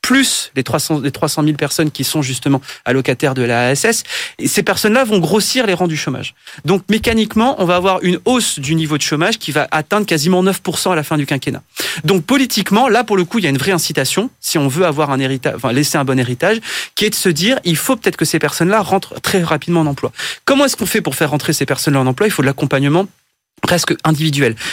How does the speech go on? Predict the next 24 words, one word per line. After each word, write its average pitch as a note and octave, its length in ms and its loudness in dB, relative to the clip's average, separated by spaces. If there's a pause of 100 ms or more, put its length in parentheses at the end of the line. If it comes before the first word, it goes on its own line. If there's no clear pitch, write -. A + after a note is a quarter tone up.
(120)
Une C#3 120 4
étude F3 240 2
a F3+ 40 4
été E3 160 0
publiée E3 280 0
par C3+ 120 2
la B2 100 2
dares C3+ 420 0
au A#2+ 60 -6
mois A2 120 0
de A2+ 60 -6
décembre C3 320 2
dernier B2+ 300 2
qui - 160 -2
montre E3+ 280 2
que C3+ 100 -4
trois F#3 440 0
allocataires E3 540 0
du C3+ 160 0
R C3 80 0
S C3 160 -2
A C#3 60 0
sur C3 220 -2
dix D#3+ 340 -2